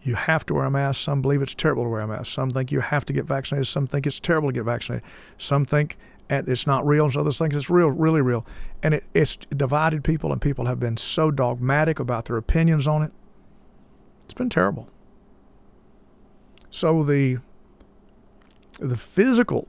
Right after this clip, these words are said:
side of the thing has been terrible. The emotional side of the thing, people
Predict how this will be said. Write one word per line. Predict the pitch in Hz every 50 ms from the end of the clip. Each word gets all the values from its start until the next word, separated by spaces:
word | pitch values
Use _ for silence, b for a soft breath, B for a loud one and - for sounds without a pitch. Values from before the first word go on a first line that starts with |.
| - -
side | - - - 131 107 107 110
of | 107 98
the | 95 98
thing | - - 101 92 90 104 123
has | - - 135 113
been | - 135 123 120 113 - -
terrible. | - - - 160 139 - - - - - - - b b b b b b b b b b b b b b b b -
The | 151 139 131
emotional | 123 120 120 123 131 139 196 254 226 - - 220 175 139 123
side | - - - 135 120 113 110
of | 110 101
the | 104
thing, | 104 - - 110 104 104 127 151 165 - b b b b b b b b b b b b b b _ _ _ _ -
people | - 160 147 - 135 120